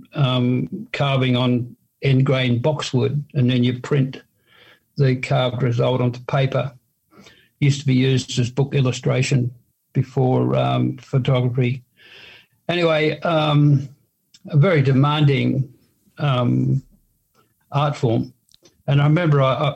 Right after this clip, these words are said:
I, and it's, it's quite small images that you work on, and I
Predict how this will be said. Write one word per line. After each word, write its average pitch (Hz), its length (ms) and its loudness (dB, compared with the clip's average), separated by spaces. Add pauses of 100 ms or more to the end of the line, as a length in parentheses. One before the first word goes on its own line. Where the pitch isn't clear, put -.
I, 151 220 -2
and 143 260 0
it's, - 300 -4
it's - 480 -6 (140)
quite 170 320 -4
small 131 760 0
images 127 540 2
that 139 160 -2
you 131 160 2
work 139 280 2
on, 127 300 0 (1120)
and 127 500 0 (600)
I 135 80 -2